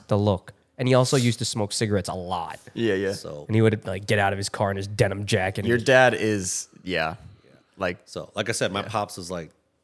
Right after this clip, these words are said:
Speaker 1: fucking bell bottoms, fucking permed hair Filipino.
Speaker 2: Yeah, my dad had an
Speaker 3: Oh,
Speaker 2: afro.
Speaker 3: shit.
Speaker 1: Yeah,
Speaker 2: Maybe
Speaker 1: like,
Speaker 2: they were
Speaker 1: straight
Speaker 2: boys.
Speaker 1: They were probably homies, dude.
Speaker 2: Yeah.
Speaker 1: Yeah, black tran-, turbo Trans Am, gold fucking Hawk on the hood, dude.
Speaker 3: Turbo,
Speaker 1: Like,
Speaker 2: Oh,
Speaker 3: Turbo
Speaker 2: your dad was
Speaker 3: Trans
Speaker 2: probably
Speaker 3: Am. Is that just the
Speaker 2: cool
Speaker 3: name of it, or
Speaker 2: as
Speaker 3: is it
Speaker 1: it's a
Speaker 2: fuck.
Speaker 1: turbo Trans Am.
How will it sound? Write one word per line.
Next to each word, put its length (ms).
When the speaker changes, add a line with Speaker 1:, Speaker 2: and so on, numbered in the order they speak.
Speaker 1:
fucking 360
bell 240
bottoms, 560
fucking 340
permed 360
hair 180
Filipino. 340
Speaker 2:
Yeah, 60
my 140
dad 240
had 120
an 60
Speaker 3:
Oh, 40
Speaker 2:
afro. 360
Speaker 3:
shit. 320
Speaker 1:
Yeah, 100
Speaker 2:
Maybe 120
Speaker 1:
like, 100
Speaker 2:
they 60
were 80
Speaker 1:
straight 100
Speaker 2:
boys. 500
Speaker 1:
They 140
were 100
probably 300
homies, 360
dude. 120
Speaker 2:
Yeah. 380
Speaker 1:
Yeah, 100
black 240
tran-, 360
turbo 260
Trans 320
Am, 340
gold 300
fucking 240
Hawk 280
on 80
the 80
hood, 280
dude. 180
Speaker 3:
Turbo, 160
Speaker 1:
Like, 140
Speaker 2:
Oh, 340
Speaker 3:
Turbo 280
Speaker 2:
your 200
dad 240
was 120
Speaker 3:
Trans 100
Speaker 2:
probably 260
Speaker 3:
Am. 60
Is 80
that 100
just 140
the 60
Speaker 2:
cool 60
Speaker 3:
name 160
of 120
it, 100
or 40
Speaker 2:
as 100
Speaker 3:
is 80
it 40
Speaker 1:
it's 60
a 40
Speaker 2:
fuck. 100
Speaker 1:
turbo 240
Trans 300
Am. 280